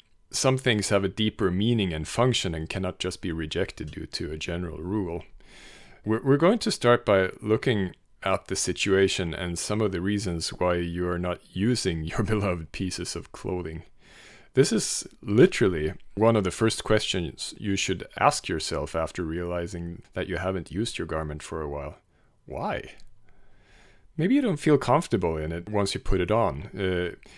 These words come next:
is it too tight, or does it fit too loosely? Are the, are the pants too wide or too long or too short? Most of these issues can be overcome through simple nips and tucks from a good tailor, so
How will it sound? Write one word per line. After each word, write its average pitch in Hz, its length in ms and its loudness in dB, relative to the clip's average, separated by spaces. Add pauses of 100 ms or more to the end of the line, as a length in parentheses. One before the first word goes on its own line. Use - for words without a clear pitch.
(140)
is - 100 -14
it 135 100 -2
too 101 120 0
tight, - 560 0
or 87 100 -4
does - 240 -10
it - 80 -16
fit - 240 -10
too - 220 -2
loosely? 135 460 0
Are 101 100 2
the, 85 180 -4
are 101 180 4
the 82 120 -6
pants 147 440 0
too 170 200 0
wide 151 420 0
or - 60 -4
too 98 280 -2
long 143 440 4
or 101 80 -2
too - 160 -10
short? 147 680 0 (1120)
Most 170 300 4
of 202 60 0
these 98 280 0
issues 117 460 6
can 104 220 0
be 95 100 4
overcome 101 500 2
through 95 640 -2 (280)
simple 185 380 -2
nips 110 240 0
and 101 140 -4
tucks - 340 2
from 98 220 0
a 92 40 0
good 104 280 2
tailor, 117 440 0
so 90 420 -2